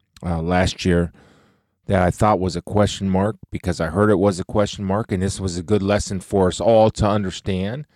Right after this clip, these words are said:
Trust your own eyes. Don't go, don't always go by what you hear, was he had accuracy issues, and that was not the case.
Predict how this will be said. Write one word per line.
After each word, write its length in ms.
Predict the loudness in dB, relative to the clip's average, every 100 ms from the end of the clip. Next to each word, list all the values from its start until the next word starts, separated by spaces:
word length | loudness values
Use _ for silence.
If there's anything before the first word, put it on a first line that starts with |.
| _ _ _ _ _ _
Trust 360 | 2 2 2
your 140 | 2 4
own 260 | 4 4
eyes. 420 | 2 0 -6 -8 -4
Don't 200 | -4 -2
go, 220 | -2 -2 -6 -6 2
don't 240 | 2 4
always 320 | 2 4 2 2
go 160 | 0
by 260 | 2 2 2
what 320 | 2 0 -2
you 120 | -6
hear, 500 | 0 4 4 4 -2 -8 _ _ _ _ _
was 180 | -4 0
he 160 | 2 4
had 200 | 4 4
accuracy 600 | 4 2 0 -6 -6 -8
issues, 540 | -8 -12 -12 -12 -12 -8
and 400 | -2 0 0 2
that 160 | 2 2
was 180 | -2 0
not 240 | 0 0
the 60 | -6
case. 540 | -6 -6 -6 -12 -14